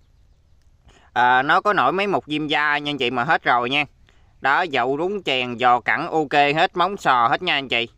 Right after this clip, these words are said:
Bò mẹ này thì lúc trước nó có nổi viêm da ít một nè, không có nhiều nha, mà nó hết rồi nha anh chị, la lông hết rồi nha. Đó, còn cái thẹo nha anh chị. Đó, rúng anh chị thấy dàn rúng ha,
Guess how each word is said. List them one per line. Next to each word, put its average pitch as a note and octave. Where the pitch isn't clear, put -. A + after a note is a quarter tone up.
Bò C3
mẹ C3+
này C#3
thì C3
lúc F3
trước G3+
nó F#3+
có F#3+
nổi C#3+
viêm E3
da C#3+
ít E3+
một B2+
nè, B2
không C3
có F3+
nhiều C#3
nha, D3
mà A#2+
nó D3+
hết F#3+
rồi B2
nha C#3
anh C#3+
chị, C3
la D#3+
lông C#3+
hết F3
rồi A#2+
nha. C#3
Đó, C#3+
còn B2
cái E3+
thẹo B2
nha D3
anh C#3+
chị. A#2+
Đó, C#3+
rúng F3
anh F3+
chị B2+
thấy E3
dàn B2+
rúng F3+
ha, F#3